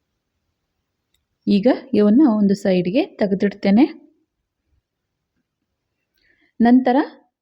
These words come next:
ಈ ಪುಡಿಂಗ್ ಮಾಡ್ಲಿಕ್ಕೆ ನಾನಿಲ್ಲಿ ಈ ರೀತಿ ಸ್ಟೀಲ್ ಬಾಕ್ಸನ್ನ ತಗೊಂಡಿದ್ದೇನೆ. ಈ ಸ್ಟೀಲ್ ಬಾಕ್ಸಿಗೆ ಸ್ವಲ್ಪ ಈ ರೀತಿ ಎಣ್ಣೆ ಅಥವಾ ತುಪ್ಪನ ಸ್ಪ್ರೆಡ್ ಮಾಡ್ಕೊಳ್ಬೇಕಾಗುತ್ತೆ. ನಾನಿಲ್ಲಿ ಈ ಪುಡಿಂಗನ್ನ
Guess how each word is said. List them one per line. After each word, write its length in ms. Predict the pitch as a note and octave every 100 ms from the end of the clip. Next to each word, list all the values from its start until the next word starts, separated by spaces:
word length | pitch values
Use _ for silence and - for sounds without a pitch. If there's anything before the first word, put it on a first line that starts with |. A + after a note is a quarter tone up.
| _ _ F#4+
ಈ 140 | A#3
ಪುಡಿಂಗ್ 520 | A#3 - C4+ D4 D4+ B3+
ಮಾಡ್ಲಿಕ್ಕೆ 420 | G#3 G3 - G3+
ನಾನಿಲ್ಲಿ 400 | G3 G3+ B3+ A#3+
ಈ 200 | - G3+
ರೀತಿ 340 | F#3+ - D#4+
ಸ್ಟೀಲ್ 480 | - _ B3+ C4+ A#3+
ಬಾಕ್ಸನ್ನ 440 | G3 F#3+ - F#3 F#3+
ತಗೊಂಡಿದ್ದೇನೆ. 840 | F#3+ F#3 F#3+ F#3 F3+ C4+ - - _ _
ಈ 140 | A#3 C#4
ಸ್ಟೀಲ್ 460 | C#4 - A#3 A#3
ಬಾಕ್ಸಿಗೆ 440 | G3 F#3+ - F#3 F#3+
ಸ್ವಲ್ಪ 400 | - C4+ D4+ G3+ G3
ಈ 40 |
ರೀತಿ 260 | F#3 F3+ C#4
ಎಣ್ಣೆ 360 | C4+ G3 G3
ಅಥವಾ 320 | G3+ G3 F#3 B3+
ತುಪ್ಪನ 500 | - G#3 - F#3+ A#3+
ಸ್ಪ್ರೆಡ್ 440 | D#4+ - G#3 F#3+ G3+
ಮಾಡ್ಕೊಳ್ಬೇಕಾಗುತ್ತೆ. 960 | F#3+ - F#3 F#3 F#3 F3+ F3+ - A3+ F4 - _ _ _ _ _ _ _ _ _ _ _ _ _ _ _ _ _ _ _ -
ನಾನಿಲ್ಲಿ 520 | A3 G#3+ B3+ B3 D#4+
ಈ 300 | D#4 - A3+
ಪುಡಿಂಗನ್ನ 640 | A#3 A3 G#3+ A#3 A3 G3